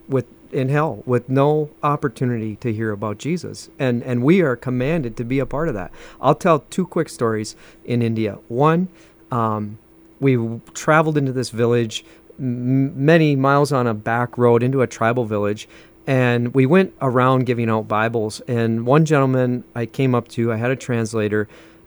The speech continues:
and I was talking to him about Jesus. And I said, "Have you, have you ever heard of Jesus?" And he said, "No, I've never heard the name of Jesus. I have no idea who he is." And shared the gospel with him,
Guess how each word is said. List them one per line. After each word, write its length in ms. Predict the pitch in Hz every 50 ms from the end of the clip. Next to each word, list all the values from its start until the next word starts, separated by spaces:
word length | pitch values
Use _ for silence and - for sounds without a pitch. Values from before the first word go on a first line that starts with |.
| _ -
and 560 | 131 123 120 117 117 113 113 110 110 107 - - _ _ -
I 220 | 131 123 120 120 120
was 220 | 117 123 120 -
talking 440 | - 143 139 151 160 - - 175 160
to 60 | 143
him 380 | 131 135 131 127 127 127 131 - -
about 300 | 120 117 123 113 113 113
Jesus. 600 | 110 - 160 190 196 147 110 95 - - - - _ -
And 360 | 139 123 120 117 117 113 117 -
I 100 | 127 127
said, 260 | 123 - - 143 131
"Have 220 | 135 139 131 123 123
you, 320 | 131 131 123 120 120 113 - -
have 240 | 123 127 131 120 120
you 160 | 123 123 131
ever 220 | 139 160 180 165 127
heard 240 | 127 147 143 139
of 100 | 131 110
Jesus?" 480 | - - 127 127 139 113 104 95 87 -
And 120 | - 120
he 80 | 117 117
said, 240 | 113 - 151 135 120
"No, 240 | 120 127 135 165 160
I've 160 | 123 110 117
never 420 | 117 123 123 135 135 151 151 143
heard 420 | 120 120 139 135 127 120 113 113 113 - - - - - - -
the 120 | - 127 113
name 260 | 113 113 113 117 113
of 120 | 113 98
Jesus. 440 | - - 127 123 123 - - 92 -
I 80 | 113 110
have 200 | 110 110 104 107
no 280 | 110 117 120 131 139
idea 380 | 135 131 131 120 120 123 120 113
who 260 | 107 - - 156 151
he 240 | 147 147 131 127 120
is." 280 | 107 - - - - - - - - - - - - - _ - -
And 400 | 143 135 127 123 123 123 120 -
shared 300 | - - 180 180 185 160
the 80 | 156
gospel 460 | 131 139 127 120 127 127 - - 151
with 160 | 143 143 135 -
him, 320 | 139 139 135 139 139